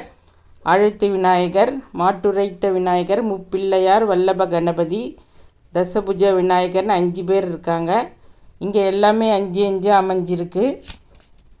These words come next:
இங்க வந்து அஞ்சு பிரகாரம் இருக்கு. இந்த அஞ்சு பிரகாரம் தான் இந்த கோயிலோட, ஆம், சிறப்புக்கே காரணமா அமைஞ்சிருக்கு. அப்புறம் வந்து இங்க கோபுரமும் அஞ்சு கோபுரம் இருக்கு. கிழக்கு கோபுரம்,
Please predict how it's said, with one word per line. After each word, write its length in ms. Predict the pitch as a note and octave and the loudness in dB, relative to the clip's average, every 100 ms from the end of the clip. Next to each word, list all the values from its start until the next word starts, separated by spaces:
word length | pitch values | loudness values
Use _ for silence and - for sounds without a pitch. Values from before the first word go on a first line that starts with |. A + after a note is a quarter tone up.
| - - - | -20 -20 -18
இங்க 160 | - F3+ | -4 2
வந்து 240 | F#3 G3 G#3 | 2 4 4
அஞ்சு 400 | F#3+ G3 F3+ G#3+ A3 | 4 2 -2 -4 0
பிரகாரம் 600 | G3+ G3+ G#3 G#3+ A3 G3 | 2 2 4 4 4 2
இருக்கு. 300 | F3+ F3+ A#3+ | -2 0 -2
இந்த 220 | A3+ G3 | -2 0
அஞ்சு 280 | F3+ F#3 F#3 | 0 0 -4
பிரகாரம் 580 | F3+ F#3+ F#3+ G3+ G3 F#3+ | 0 2 6 6 6 2
தான் 200 | G3 G#3+ | 2 2
இந்த 160 | G#3 F#3 | 0 -2
கோயிலோட, 560 | F#3+ F#3+ G3+ F#3+ F3 F3+ A3+ - - - - - _ _ _ - | 0 2 2 2 2 2 2 -2 -20 -20 -20 -20 _ _ _ -10
ஆம், 440 | D#3 E3 E3 E3 D#3+ F3 F3 F3+ _ _ - - - - - - _ _ | -6 -2 -2 -2 -6 -10 -14 -20 _ _ -20 -20 -20 -20 -20 -20 _ _
சிறப்புக்கே 520 | F#3+ G3+ F#3 G3+ A3+ A3+ | 0 0 0 -2 -2 2
காரணமா 520 | G3 F#3 F#3+ F#3 F#3+ | 6 6 6 2 2
அமைஞ்சிருக்கு. 680 | F#3 F#3 F3+ F3 E3+ F#3 A3+ F4+ - _ - - - - _ - - - - - - F#3 | 2 0 0 -2 -2 -2 -2 -2 -10 _ -20 -20 -20 -20 _ -20 -20 -20 -20 -20 -16 -6
அப்புறம் 260 | F3+ F#3 | 0 2
வந்து 220 | F3+ F#3 | 2 0
இங்க 200 | A#3 F#3+ F3+ | 0 0 2
கோபுரமும் 600 | F#3 A3 A3 G#3+ G#3+ G#3 | 6 6 6 2 2 2
அஞ்சு 300 | F3 F3 F#3 | 2 2 0
கோபுரம் 420 | F3+ F#3 F#3+ F#3 | 2 2 4 2
இருக்கு. 260 | E3+ E3+ G3+ | 0 0 -4
கிழக்கு 360 | G3+ F#3 G3 G#3 F#3 | -2 -2 -2 -2 -2
கோபுரம், 440 | F#3 F3+ F#3+ A#3 | 0 2 0 0